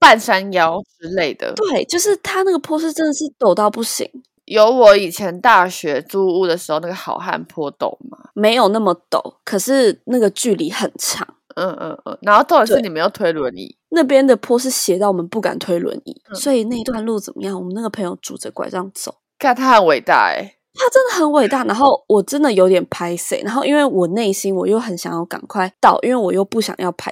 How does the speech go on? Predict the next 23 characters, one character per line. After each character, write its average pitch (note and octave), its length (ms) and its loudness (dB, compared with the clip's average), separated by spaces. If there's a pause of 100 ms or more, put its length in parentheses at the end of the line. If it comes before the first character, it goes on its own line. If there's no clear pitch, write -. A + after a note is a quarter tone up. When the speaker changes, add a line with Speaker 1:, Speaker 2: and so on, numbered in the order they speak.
(100)
Speaker 2:
队， G3 180 -2
所 - 140 -2
以 - 20 4
我 G3 60 2
就 G#3 80 -10
想 G3+ 180 -8
说， F#3 320 -2 (200)
那 A#3 140 2
我 F3 120 0
就 G3 100 2
先 F#3+ 260 -2 (440)
推 G#3+ 200 4
着 G3 80 -4
他 F#3 140 0
的 E3+ 100 4
轮 C3 220 -2
椅 - 80 -12
上 - 300 -6
去 F3+ 320 -6
到 F3 300 -2
那 A3 180 -4
个 F3+ 100 -4
酒 - 240 -8